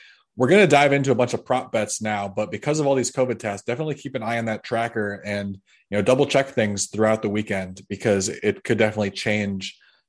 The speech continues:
uh, the direction that we wanna go on some of these, uh, props if some significant covid tests, uh, pop up again over these next couple days. And it could certainly happen all the way up until Sunday morning.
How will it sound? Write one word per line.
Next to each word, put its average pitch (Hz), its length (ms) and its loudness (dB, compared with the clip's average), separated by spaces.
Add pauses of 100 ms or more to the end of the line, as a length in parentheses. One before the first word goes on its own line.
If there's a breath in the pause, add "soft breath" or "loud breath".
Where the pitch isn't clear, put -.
(100)
uh, 98 280 2
the 113 160 0
direction 120 420 2
that 107 80 -2
we 104 80 -2
wanna 101 240 0
go 101 180 0
on 95 140 -4
some 101 180 -8
of 98 180 -12
these, 95 520 -4 (180)
uh, 95 240 0
props - 760 0
if 101 160 -4
some 95 240 -4
significant 98 520 -6
covid 101 360 -2
tests, - 520 -2 (360 loud breath)
uh, 95 120 0
pop 95 320 -2
up 101 160 0
again 101 320 -2
over 101 260 -4
these 98 220 -8
next 104 240 -2
couple - 240 -4
days. 101 280 0
And 101 80 -6
it 104 40 -4
could 107 160 -2
certainly 113 260 2
happen 107 300 -2
all 98 100 -6
the 101 60 -8
way 101 100 -4
up 98 140 -6
until 95 240 -8
Sunday 98 320 -2
morning. 95 400 -6